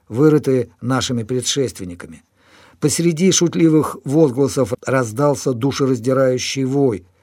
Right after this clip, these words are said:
В двадцати метрах за нами из белого облака вихрем выбились комья земли и, взлетев вверх, застряли в ветвях.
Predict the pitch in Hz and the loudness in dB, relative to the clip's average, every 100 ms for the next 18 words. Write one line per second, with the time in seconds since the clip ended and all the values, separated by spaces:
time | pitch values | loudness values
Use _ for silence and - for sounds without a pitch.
0 | _ - - 127 151 156 156 160 139 156 | _ -20 -8 0 2 2 0 0 2 2
1 | 156 131 107 110 123 135 151 143 120 120 | 2 0 -2 -2 -2 -2 -2 -2 -2 -4
2 | 113 104 139 131 120 - - 156 143 135 | -6 -2 0 2 0 -2 0 0 2 0
3 | 127 107 - _ _ - 110 185 175 131 | -2 -6 -10 _ _ -14 -2 0 0 0
4 | 123 104 110 117 156 143 135 - - 139 | -2 -4 -6 0 2 2 -2 -4 0 0
5 | 135 127 151 160 175 - - - 151 139 | 0 0 -2 2 0 -2 -8 0 0 2
6 | 160 156 165 151 - 127 135 160 170 - | 0 0 2 0 0 -6 0 2 2 0
7 | _ _ - 113 139 - 139 143 135 120 | _ _ -6 0 0 0 0 2 2 0
8 | 117 127 - 123 113 95 - | -2 -2 0 0 0 -4 -12